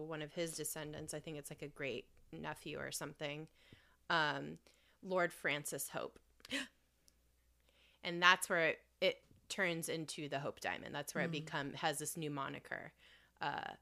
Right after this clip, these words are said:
Speaker 1: of the Hope Diamond. So he inherit, this guy inherits it in eighteen eighty-seven, um,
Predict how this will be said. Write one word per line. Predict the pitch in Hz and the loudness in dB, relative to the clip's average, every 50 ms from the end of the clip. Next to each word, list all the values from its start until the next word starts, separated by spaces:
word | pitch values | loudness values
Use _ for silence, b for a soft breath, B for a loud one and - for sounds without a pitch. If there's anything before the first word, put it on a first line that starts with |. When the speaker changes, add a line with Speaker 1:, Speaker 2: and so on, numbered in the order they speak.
| _ _ _ - | _ _ _ -8
Speaker 1:
of | 147 151 147 | -8 -8 -6
the | 147 | -8
Hope | 143 147 - - | -6 -6 -6 -6
Diamond. | - - - 147 - 113 - 156 156 | -6 -8 -8 -8 -8 -10 -10 -10 -10
So | - - - 190 180 175 170 165 165 170 - b b b b b b b b b b b _ _ _ _ _ _ _ _ _ _ - | -6 2 4 6 6 6 6 4 2 -2 -6 b b b b b b b b b b b _ _ _ _ _ _ _ _ _ _ -12
he | - 180 214 208 | -6 0 2 2
inherit, | 202 196 202 202 190 175 - - | 2 2 2 2 2 2 2 2
this | 180 190 180 - | 0 -2 0 2
guy | - 175 175 | 4 6 6
inherits | 170 170 170 185 175 160 160 160 160 - - | 6 4 2 0 0 0 2 0 0 0 0
it | 170 160 160 160 - - | 2 4 4 2 2 0
in | 160 151 - | -2 -4 -4
eighteen | - 170 165 - - 175 165 | -4 -6 -6 -6 -6 -4 -2
eighty-seven, | 160 160 165 160 - - 156 147 143 147 147 143 139 143 147 151 - - | -2 -2 -2 -4 -4 -2 -2 -2 -2 -2 -2 -2 -2 -4 -4 -6 -6 -4
um, | 160 156 151 147 147 147 147 143 | -2 -2 -2 -2 -2 -4 -6 -8